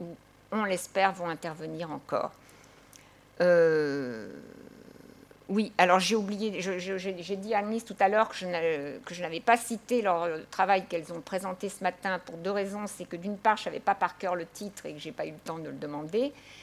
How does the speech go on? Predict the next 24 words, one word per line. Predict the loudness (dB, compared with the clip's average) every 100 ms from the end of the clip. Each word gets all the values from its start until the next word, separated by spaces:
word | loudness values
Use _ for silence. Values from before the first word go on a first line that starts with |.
| -20 -20 -12 -6
Et | -4
d'autre | 4 4 4 0
part, | 6 10 10
je | 8
ne | 0
voulais | -2 -2
pas | 2 2
le, | 2 -6 -14 -20 _ _ _ -16
le | -6
coloniser | -2 0 -2 -4 -4
pour | -4 -6
le | -4
Gorf | 2 4 4 -2 -20 -20 -12 2
avant | 2 2 -2
de |
savoir | -2 -2 2 2 2
si, | -6 -8 -8 -8 -10 -12 -14 -16 -16 -16 -18 -18 -18 -16 -16 -14 -16 -16 -14 -8
d'où, | -6 -6 -10
enfin, | -8 0 0 0 -4 -12 -20 -20 -20 -20 -6
quelle | -4
était | 0 2
la | 2
tutelle | 0 0 2 2
de, | 0 -6 -6 -10